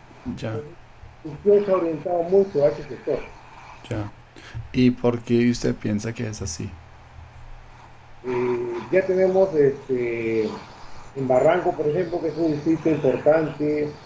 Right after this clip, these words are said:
Speaker 2: de Lima, eh, un incremento del valor de los, digamos, del valor del terreno,
Speaker 1: Ujú.
Speaker 2: porque se han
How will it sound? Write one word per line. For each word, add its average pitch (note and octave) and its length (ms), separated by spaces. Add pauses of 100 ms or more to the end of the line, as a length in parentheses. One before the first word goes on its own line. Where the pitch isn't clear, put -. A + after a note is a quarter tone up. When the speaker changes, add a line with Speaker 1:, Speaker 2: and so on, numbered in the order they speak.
(320)
Speaker 2:
de G#2 540
Lima, D3 500 (460)
eh, A2+ 640 (320)
un D#3 180
incremento D3+ 1120
del A#2 400
valor D3 440
de C#3+ 100
los, A2 420 (1400)
digamos, C#3+ 380
del B2+ 120
valor C3+ 280
del D#3 140
terreno, C#3+ 420 (460)
Speaker 1:
Ujú. A2 160
Speaker 2:
porque A#2 240
se - 120
han E3 140